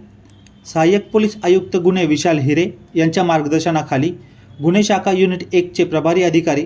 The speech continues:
पोलीस निरीक्षक जितेंद्र कदम, श्रेणी पोलीस उपनिरीक्षक शिवाजी कांडे,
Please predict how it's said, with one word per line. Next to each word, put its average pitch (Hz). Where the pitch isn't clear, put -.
पोलीस 170
निरीक्षक 170
जितेंद्र 175
कदम, 180
श्रेणी 190
पोलीस 208
उपनिरीक्षक 196
शिवाजी 165
कांडे, 156